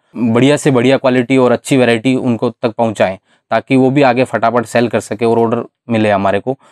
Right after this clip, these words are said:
और एक बढ़िया बिजनेस के रूप से हमारे को बिजनेस मिले। तो चलो मैं आप कम समय के अंदर आप पूरी वैरायटी, थोड़ी थोड़ी वैरायटी करके जो मेरे पास आइटमें हैं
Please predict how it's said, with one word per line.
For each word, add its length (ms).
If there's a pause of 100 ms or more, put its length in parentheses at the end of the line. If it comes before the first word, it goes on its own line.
(140)
और 120
एक 160
बढ़िया 220
बिजनेस 520
के 100
रूप 180
से 140
हमारे 220
को 80
बिजनेस 380
मिले। 220 (580)
तो 40
चलो 260
मैं 100
आप 200
कम 140
समय 260
के 80
अंदर 200
आप 220
पूरी 160
वैरायटी, 400
थोड़ी 220
थोड़ी 180
वैरायटी 340
करके 300 (440)
जो 140
मेरे 180
पास 240
आइटमें 340
हैं 260